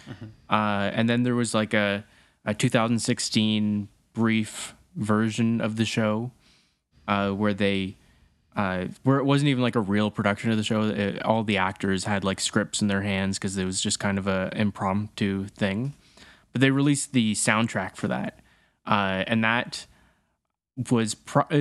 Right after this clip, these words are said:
Speaker 2: I'd say it's probably my second most listened to album last year after Ram by Paul McCartney. And it's a fucking, I, I think it's an amazing,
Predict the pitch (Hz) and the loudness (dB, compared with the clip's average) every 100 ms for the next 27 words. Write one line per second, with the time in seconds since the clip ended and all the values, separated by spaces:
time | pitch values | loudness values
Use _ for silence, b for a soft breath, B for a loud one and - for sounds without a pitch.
0 | 143 139 147 - 160 131 - 143 139 113 | 2 2 2 2 0 0 0 2 2 2
1 | 107 - 123 127 110 113 107 117 - 113 | 0 0 2 2 2 0 0 0 2 0
2 | 117 107 - 101 104 107 104 98 98 - | 2 0 2 2 2 0 0 0 -4 -10
3 | b b b 107 104 101 - 110 101 101 | b b b 2 2 0 -2 0 2 2
4 | 98 98 - 104 92 98 95 95 92 92 | 2 0 0 0 0 0 0 0 -2 -2
5 | - 95 92 98 95 98 101 _ _ _ | -2 -2 -2 -2 -2 -4 -6 _ _ _
6 | - 139 135 131 - 127 127 113 107 _ | -2 0 2 0 0 0 0 -2 -6 _
7 | _ _ - - - 120 110 123 151 143 | _ _ -16 -4 2 2 4 2 4 2
8 | 110 107 117 117 107 | 2 2 2 2 -2